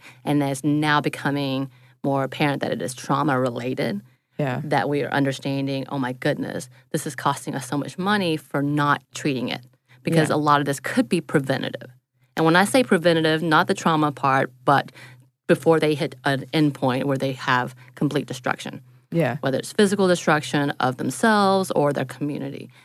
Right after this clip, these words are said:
Speaker 1: But when you, once you start looking at the fiscal cost of it, it is better to treat and to recognize and diagnose at an early stage.
Speaker 2: Yeah, and I, um, I've mentioned before, I have a,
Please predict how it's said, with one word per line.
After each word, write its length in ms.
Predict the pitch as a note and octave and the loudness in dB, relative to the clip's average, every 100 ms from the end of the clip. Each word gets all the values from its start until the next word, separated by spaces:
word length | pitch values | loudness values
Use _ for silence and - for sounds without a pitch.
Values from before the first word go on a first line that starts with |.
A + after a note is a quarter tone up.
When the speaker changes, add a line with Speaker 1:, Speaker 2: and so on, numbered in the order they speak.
| _ | _
Speaker 1:
But 120 | D#3 C#3+ | -2 0
when 200 | C#3+ D3+ | 2 0
you, 140 | - | 0
once 180 | D#3+ D3+ | -2 -2
you 80 | D#3+ | -4
start 220 | - D3 | -4 -4
looking 360 | D3+ D#3 D#3 | -2 -2 -4
at 240 | C#3 C3+ - | -2 -2 -4
the 80 | - | -14
fiscal 540 | - - F3 E3+ - - | -14 -2 -2 -2 -8 -8
cost 400 | - C4 - - | -2 -2 0 -4
of 160 | - | -2
it, 200 | - - - _ _ - | -4 -6 -10 _ _ -6
it 140 | - C#3+ | -2 -2
is 140 | D3 | -2
better 240 | C#3+ C3+ | -4 -4
to 80 | - | -8
treat 420 | - - D3+ - _ _ _ - | -10 -6 -6 -6 _ _ _ -2
and 160 | C#3+ - | -2 -2
to 180 | - | -4
recognize 480 | C#3+ C#3 D3 C#3+ C3+ | -2 -2 -2 -2 0
and 80 | C#3+ | 0
diagnose 500 | C3 C3 C3 C3 - - | 0 0 -2 -4 -10 -6
at 140 | C#3+ | -2
an 100 | C#3+ - | 0 0
early 280 | B2+ C#3 | 0 -2
stage. 540 | C3+ - - - - - _ _ _ _ _ _ _ _ _ - | -4 -6 -6 -8 -18 -20 _ _ _ _ _ _ _ _ _ 0
Speaker 2:
Yeah, 300 | F3 D#3 D3+ | 4 6 4
and 120 | D#3 | 4
I, 260 | E3 E3+ | 2 2
um, 440 | D#3+ E3 D#3 D3+ C#3+ | 2 2 2 0 0
I've 100 | D3 | 0
mentioned 280 | D#3 D#3 D3+ | 0 0 -2
before, 300 | D3 D3 C#3+ | 0 0 2
I 120 | D3 | 2
have 220 | D#3 C#3+ | 2 0
a, 260 | C#3+ C#3 | 0 -2